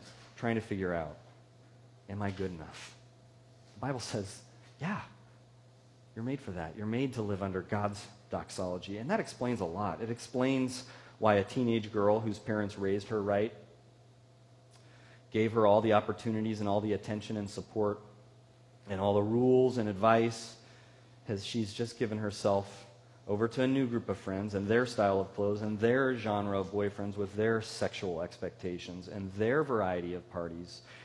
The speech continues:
and their recreational version of drug use.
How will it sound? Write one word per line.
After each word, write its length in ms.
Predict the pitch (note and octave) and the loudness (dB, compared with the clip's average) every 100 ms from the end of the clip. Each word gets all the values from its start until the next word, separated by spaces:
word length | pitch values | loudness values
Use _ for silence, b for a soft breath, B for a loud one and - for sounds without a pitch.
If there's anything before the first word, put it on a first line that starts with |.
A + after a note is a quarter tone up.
| B - | B -8
and 200 | G2 F#2+ | -6 2
their 520 | A2 A#2 A#2+ A#2 A#2 B B - | 4 6 6 2 -2 B B -10
recreational 680 | G2+ G2 F#2+ F#2 F#2 - F#2+ | -2 -2 0 -2 -2 -4 -6
version 340 | F2 F#2 F2+ F2 | -4 -4 -4 -8
of 120 | E2 | -6
drug 200 | F2+ E2+ | -6 -4
use. 380 | E2 D#2+ - | -8 -10 -12